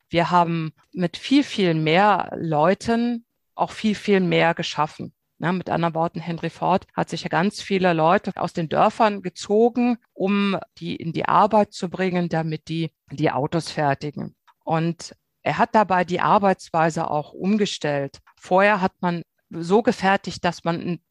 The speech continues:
dem Sinne, ne, wie der Schuster durchaus das eigene Leisten, den eigenen Entwurf des Schuhs, äh, selber genäht und fertig gemacht und auch selber verkauft.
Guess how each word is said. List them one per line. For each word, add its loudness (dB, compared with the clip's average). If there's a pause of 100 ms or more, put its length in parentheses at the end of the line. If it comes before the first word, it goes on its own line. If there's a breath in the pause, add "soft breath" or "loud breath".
(240)
dem 2
Sinne, 0
ne, 0
wie -4
der 2
Schuster 0 (260)
durchaus -4 (180)
das -10
eigene 2
Leisten, 0
den -6
eigenen 0
Entwurf -2
des -8
Schuhs, -4 (120)
äh, 4
selber 4
genäht -2
und -8
fertig -2
gemacht -4
und -4
auch -4
selber -2
verkauft. -6